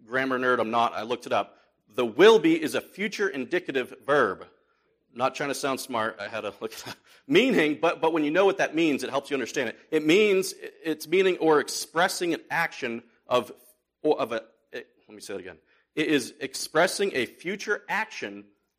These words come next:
as a statement of fact. So that will be, is a, it's a future action of a statement of fact. Jesus is saying that he will, with certainly, certainty, be a sign to them as Jonah was a sign to the Ninevites.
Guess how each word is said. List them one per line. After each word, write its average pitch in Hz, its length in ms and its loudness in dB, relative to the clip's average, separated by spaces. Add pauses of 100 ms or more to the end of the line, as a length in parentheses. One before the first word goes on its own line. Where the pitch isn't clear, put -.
as 131 200 -2
a 123 80 -2
statement 156 640 -8 (100)
of 101 100 -18 (220)
fact. - 500 -8 (380)
So - 100 -18
that 123 320 -4
will 180 220 6
be, 139 180 2
is 110 140 -4
a, 127 120 -8
it's 127 140 -10
a 110 60 -10
future 202 500 -8
action 165 480 -2 (220)
of 107 80 -18
a - 20 -18
statement 160 480 -4
of 117 140 -10
fact. - 500 -4 (320)
Jesus 190 460 -4
is 214 120 -6
saying 151 440 2 (180)
that - 160 -2
he 190 420 -6 (160)
will, 151 520 6 (500)
with 208 240 8
certainly, 139 640 2 (160)
certainty, 170 480 2
be 196 600 -4 (260)
a 123 80 -6
sign 196 580 0
to 185 140 -6
them 123 320 2
as 110 160 -2
Jonah 156 320 6
was 165 160 2
a 135 60 -6
sign 131 300 -4
to - 100 -18
the 120 60 -8
Ninevites. 90 680 -12